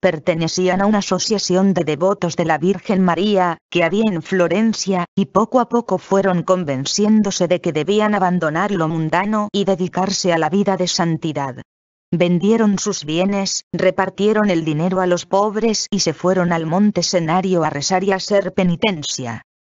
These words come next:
La idea de irse a la montaña a santificarse, les llegó el quince de agosto, fiesta de la Asunción de la Esma Virgen, y la pusieron en práctica el ocho de septiembre,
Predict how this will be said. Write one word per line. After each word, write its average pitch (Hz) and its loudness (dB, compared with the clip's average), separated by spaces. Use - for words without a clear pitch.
La 190 4
idea 208 2
de 226 0
irse 202 0
a 165 0
la 160 -2
montaña 170 -2
a 170 -6
santificarse, 170 -2
les 175 0
llegó 165 -2
el 196 0
quince 202 2
de 165 0
agosto, 185 -2
fiesta 190 -2
de 185 2
la 175 0
Asunción 202 2
de 220 2
la 185 4
Esma 170 -2
Virgen, 202 0
y 202 0
la 170 4
pusieron 175 0
en 165 0
práctica 185 -2
el 175 0
ocho 208 0
de 185 -2
septiembre, 185 0